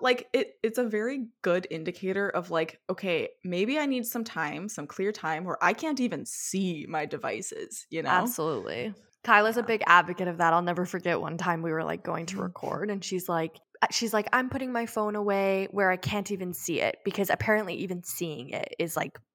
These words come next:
Speaker 2: you, kinda messes with your brain. And
Speaker 1: Yeah.
Speaker 2: I'll do that all the time now, even when I'm, like, spending quality time with my partner or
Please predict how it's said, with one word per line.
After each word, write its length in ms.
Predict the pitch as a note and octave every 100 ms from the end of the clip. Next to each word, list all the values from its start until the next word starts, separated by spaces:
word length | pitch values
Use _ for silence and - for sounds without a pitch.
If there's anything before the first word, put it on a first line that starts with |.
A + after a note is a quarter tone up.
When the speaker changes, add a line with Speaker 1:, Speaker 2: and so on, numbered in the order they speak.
| _
Speaker 2:
you, 260 | E3 F3+ -
kinda 220 | - E3+ D#3
messes 320 | D#3+ - D#3+
with 140 | E3
your 100 | E3
brain. 480 | D#3+ - - A#3+ D4+ D4+ - - - - G3+
And 140 | G3+
Speaker 1:
Yeah. 100 | F#3+
Speaker 2:
I'll 120 | F#3+
do 140 | G#3 A#3+
that 200 | A3+ -
all 120 | G3
the 100 | G3
time 300 | - G3 F3+
now, 220 | F#3 F3+ -
even 300 | F#3+ G3+ G#3+
when 120 | G#3+
I'm, 160 | G3+
like, 220 | G3 F3 -
spending 320 | - F3 E3+
quality 420 | - D#3 D#3 D#3+
time 220 | E3 D3+
with 120 | D#3 D#3+
my 100 | -
partner 640 | - A#3+ A3 G3+ F#3+ F3 -
or 540 | F3+ E3+ E3 E3 D#3+